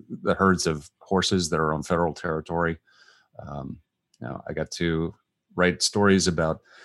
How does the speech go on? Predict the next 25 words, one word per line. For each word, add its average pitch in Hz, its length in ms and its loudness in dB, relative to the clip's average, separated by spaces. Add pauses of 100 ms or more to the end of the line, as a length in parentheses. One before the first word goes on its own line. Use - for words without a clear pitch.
(540)
Jamie 110 280 8
Farr 92 640 6
and 85 180 4
about 90 160 0
The - 60 -2
Price 95 340 2
is 85 100 2
Right 85 400 2
and 87 140 2
just - 180 0
do 92 300 2
long 95 340 4
form 90 400 2
narrative 85 320 4
nonfiction 82 520 0
that 104 80 0
you 113 80 2
think 123 220 2
people - 240 0
online 101 380 6
might 87 200 2
not 87 360 0
be 80 160 0
into, 87 400 2
but 78 300 0